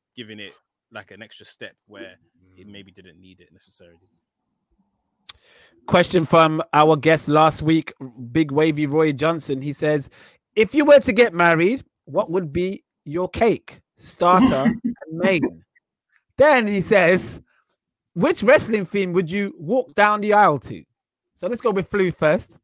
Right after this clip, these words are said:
Speaker 3: If you were to get married, what would be your cake, the starter, and the main? And what wrestling theme would you come out to?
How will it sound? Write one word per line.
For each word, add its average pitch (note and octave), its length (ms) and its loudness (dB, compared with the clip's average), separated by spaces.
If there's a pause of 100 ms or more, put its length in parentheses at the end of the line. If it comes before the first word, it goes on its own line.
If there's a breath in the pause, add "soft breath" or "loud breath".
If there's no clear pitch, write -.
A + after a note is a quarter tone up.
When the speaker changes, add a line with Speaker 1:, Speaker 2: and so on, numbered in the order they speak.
(460)
Speaker 3:
If B2 100 -16
you C#3+ 80 -6
were D#3+ 100 0
to D#3 100 -10
get D3 120 -4
married, F3 320 -2
what D#3+ 120 -2
would D3+ 100 -4
be D3 100 -4
your C#3 140 -4
cake, D#3 360 -8
the C3 60 -16
starter, C3+ 480 -8
and B2+ 100 -10
the B2 60 -8
main? B2 320 -10 (200)
And E3 360 -4 (180)
what D3+ 200 -6
wrestling D#3+ 320 -8
theme E3+ 140 -4
would E3+ 100 -8
you F3 80 -10
come G3+ 140 -6
out A#3 180 -10
to? - 100 -16